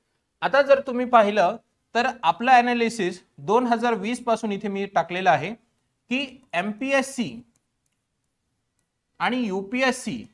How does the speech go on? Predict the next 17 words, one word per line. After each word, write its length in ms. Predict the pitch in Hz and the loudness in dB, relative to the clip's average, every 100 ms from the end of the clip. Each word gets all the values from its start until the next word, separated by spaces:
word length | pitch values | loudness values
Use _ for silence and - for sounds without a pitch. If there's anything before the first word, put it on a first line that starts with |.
| _ _ | _ _
या 240 | 139 185 240 | -4 0 0
दोन्ही 360 | 208 196 208 | -2 -4 -4
परीक्षेसाठी 1040 | 254 247 233 - 226 220 214 214 185 180 - _ - | -2 -4 -4 -4 -6 -2 -4 -4 -8 -8 -16 _ -4
आपण 300 | 233 240 240 | 0 0 0
जर 140 | 240 | 0
पाहिलं 300 | 220 185 180 | 0 0 -2
तर 100 | 220 | -6
पर्यावरण 520 | 214 190 190 185 208 | -4 0 0 0 -2
विषय 260 | 202 165 214 | -6 -4 -4
विचारला 400 | 233 233 180 131 | -2 0 0 -2
जातो, 160 | 127 - _ _ _ _ | -8 -14 _ _ _ _
पण 120 | 220 | -4
एमपीएससी 640 | 226 208 208 247 262 262 285 | -2 -4 -4 -2 -2 -2 -2
साठी 540 | 247 240 202 180 - _ _ - | -2 -2 -4 -8 -14 _ _ -4
आपण 320 | 175 247 262 | -2 0 -2
जर 140 | 254 | -2
पाहिलं 480 | 254 247 185 175 175 | 0 0 0 -2 -4